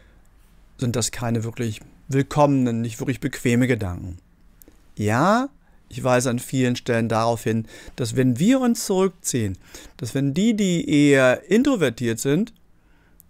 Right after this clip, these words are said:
ich persönlich habe mein persönliches, äh, zwiespältiges, äh, Gefühl bei diesem Wort, weil ich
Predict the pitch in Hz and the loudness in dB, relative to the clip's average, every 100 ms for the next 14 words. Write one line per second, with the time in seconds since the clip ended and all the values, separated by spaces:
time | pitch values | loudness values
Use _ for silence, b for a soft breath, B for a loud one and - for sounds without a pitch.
0 | _ _ _ _ _ _ _ - - 95 | _ _ _ _ _ _ _ -18 -10 -8
1 | 92 90 - - 101 98 98 - _ _ | -6 -6 -8 -8 -6 -6 -10 -14 _ _
2 | - _ _ _ _ _ 120 104 113 127 | -20 _ _ _ _ _ -4 -2 0 0
3 | 113 101 101 98 - - - 147 156 156 | 0 -4 -6 -6 -8 -8 -10 -14 -18 -20
4 | 190 - - - - - 147 160 - 165 | -20 -18 -16 -12 -12 -12 -14 -4 -2 -2
5 | 151 - 135 123 131 120 117 110 104 - | -4 -2 0 0 -2 -4 -2 -2 -6 -10
6 | - - - - - - 92 - b b | -14 -12 -12 -14 -16 -18 -20 -20 b b
7 | - _ 127 - 214 165 117 113 110 104 | -20 _ -6 0 2 4 2 2 -2 -2
8 | 101 107 135 123 113 113 | -2 -2 -2 -4 -4 -8